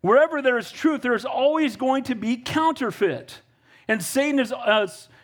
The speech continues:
has allies in the church. Satan doesn't show up with a pitchfork in his hand. Instead, he comes as an angel of light, and he preaches a false gospel. By the way, you're not gonna know if you're in a good church or not by looking at the people in the parking lot. Do they have Bibles in their hands?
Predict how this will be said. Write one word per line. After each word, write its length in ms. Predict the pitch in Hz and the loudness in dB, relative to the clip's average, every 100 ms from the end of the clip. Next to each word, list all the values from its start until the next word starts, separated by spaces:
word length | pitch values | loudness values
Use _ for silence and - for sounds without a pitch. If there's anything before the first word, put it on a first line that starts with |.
| - | 0
has 200 | 208 208 | 0 2
allies 580 | 220 269 294 285 269 | 2 4 4 2 0
in 140 | 247 240 | -2 -4
the 80 | 220 | -6
church. 380 | - 208 226 | -2 0 0
Satan 360 | - 269 254 214 | -4 -4 -2 -2
doesn't 360 | 220 269 240 247 | -2 0 -2 -6
show 280 | - 254 | -2 0
up 60 | 240 | 2
with 120 | 240 | 0
a 60 | 196 | -4
pitchfork 680 | - 277 269 - 226 196 190 | -4 -6 -6 -4 -2 0 0
in 80 | |
his 160 | 175 165 | -2 -2
hand. 260 | 185 226 240 | -4 -2 -4
Instead, 340 | 196 277 277 | -4 -2 0
he 80 | 269 | 0
comes 300 | - 269 233 | -2 -2 -2
as 140 | 214 | -4
an 100 | 208 | -6
angel 440 | 190 226 277 294 262 | -2 -2 -2 -2 -2
of 100 | 156 | 0
light, 320 | 131 156 233 - - - | 2 2 -2 -12 -14 -4
and 100 | 254 | -4
he 40 | |
preaches 460 | - 269 285 294 254 | -2 -2 -2 -2 -4
a 60 | |
false 380 | 247 185 196 233 | -2 0 0 -2
gospel. 640 | - 285 302 - 214 143 - - - | -2 0 0 0 0 0 -6 -20 -18
By 240 | - 285 339 | 2 4 4
the 100 | 269 | 4
way, 300 | 277 294 208 - | 4 2 -2 -8
you're 180 | 214 302 | -2 2
not 180 | 311 277 | 2 2
gonna 180 | 277 254 | 0 0
know 240 | 240 269 | 2 0
if 100 | 277 | 0
you're 100 | 269 | 0
in 60 | 226 | 0
a 40 | |
good 220 | 175 247 | -2 -6
church 340 | - 247 254 277 | -4 -4 -2 -2
or 60 | |
not 240 | 247 262 233 | 0 0 2
by 140 | 196 | 2
looking 280 | 202 247 269 | 2 -2 -4
at 120 | 247 | -4
the 80 | 202 | -4
people 320 | - 254 247 | -2 -2 -2
in 40 | |
the 60 | 196 | -4
parking 460 | - 233 247 240 175 | -2 0 0 0 0
lot. 160 | 143 | 0
Do 80 | 165 | 2
they 80 | 262 | 0
have 180 | 202 135 | 0 2
Bibles 380 | 180 247 262 | 2 2 -4
in 100 | 262 | -4
their 140 | 269 254 | -2 0
hands? 500 | 254 294 302 285 | 0 -2 -4 -8